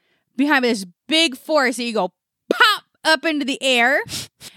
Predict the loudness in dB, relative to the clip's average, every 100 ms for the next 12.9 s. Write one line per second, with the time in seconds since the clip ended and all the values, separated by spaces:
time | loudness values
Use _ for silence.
0 | _ -4 0 0 -4 -10 -2 0 2 2
1 | 2 2 0 -2 -4 -6 -10 0 0 2
2 | 2 2 0 -2 -6 -10 _ _ _ _
3 | _ -6 -2 0 -2 -2 0 0 -2 -6
4 | 0 2 2 -2 -8 -20 _ _ -6 0
5 | 0 -2 -6 -6 -4 0 0 0 -2 -4
6 | 0 0 2 2 0 -2 -6 -8 -12 -16
7 | _ _ _ _ _ _ _ -6 2 2
8 | 2 -2 0 0 -2 -8 -4 -2 -4 -8
9 | -14 _ 2 4 4 0 -2 -4 -8 -10
10 | -12 _ _ _ -4 -2 0 -2 0 0
11 | 0 -2 -6 -4 0 2 2 0 -4 -8
12 | -12 -16 -12 -2 0 0 -2 -8